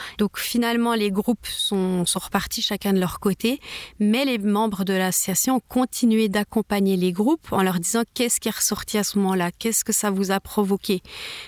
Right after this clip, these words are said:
Et on prend le temps d'écouter et de prendre soin ensemble des blessures qu'on a et comment on peut retenter une deuxième rencontre et comment on peut expérimenter une troisième, une quatrième.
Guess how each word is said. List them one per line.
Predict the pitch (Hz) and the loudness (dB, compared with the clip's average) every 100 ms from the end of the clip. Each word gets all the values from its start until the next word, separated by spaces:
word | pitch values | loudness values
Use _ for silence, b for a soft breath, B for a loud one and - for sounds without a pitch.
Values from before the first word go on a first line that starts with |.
| B | B
Et | - 226 | 0 2
on | 233 | 2
prend | 214 - 220 | -2 0 2
le | 208 | 2
temps | - 220 | 0 0
d'écouter | 208 196 - 214 - 208 202 | 2 -2 -2 -4 0 0 2
et | 190 | 0
de | 180 | 0
prendre | 185 - 196 | -4 0 0
soin | 190 - 233 226 | 2 0 0 0
ensemble | 151 185 - 240 240 233 180 | -2 -2 0 0 2 0 0
des | 196 | -2
blessures | 180 208 208 - 226 - | 2 2 2 0 -2 -2
qu'on | - 196 190 | 0 2 4
a | 190 220 B B B B B | 4 2 B B B B B
et | - 220 _ | -2 -2 _
comment | - 254 254 262 | 0 2 4 4
on | 240 | 2
peut | - 226 220 | 0 0 2
retenter | 190 226 - 208 - | 0 0 0 0 2
une | 226 196 | 2 2
deuxième | 196 190 196 | 2 2 2
rencontre | 180 185 - 180 170 - - - | 2 0 0 0 0 -4 -6 -6
et | |
comment | 180 - 214 220 220 | -2 2 4 4 4
on | |
peut | 196 196 | 2 2
expérimenter | 196 - - 202 180 190 190 - | 0 0 -2 0 2 2 2 2
une | 196 | 0
troisième, | - - 196 190 180 180 | 0 -2 0 2 2 2
une | 175 175 180 | 2 2 0
quatrième. | - 202 - 202 185 185 | 0 -2 0 0 2 0